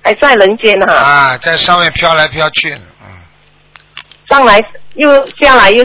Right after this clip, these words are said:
Speaker 1: 上去啊。
Speaker 2: 嗯，飘来飘去，他的眼睛不大的，这个吴瑞花眼睛不大的。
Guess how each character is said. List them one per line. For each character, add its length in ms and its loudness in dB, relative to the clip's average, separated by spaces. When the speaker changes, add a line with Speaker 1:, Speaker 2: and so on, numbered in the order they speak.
Speaker 1:
上 200 0
去 180 -4
啊。 340 -2
Speaker 2:
嗯， 500 -12
飘 240 -2
来 180 0
飘 260 -2
去， 300 -6
他 160 0
的 120 0
眼 300 -2
睛 240 -4
不 100 -6
大 300 0
的， 180 -14
这 140 -14
个 100 -6
吴 160 -8
瑞 160 -2
花 240 0
眼 260 -4
睛 180 -8
不 120 -10
大 260 -2
的。 80 -18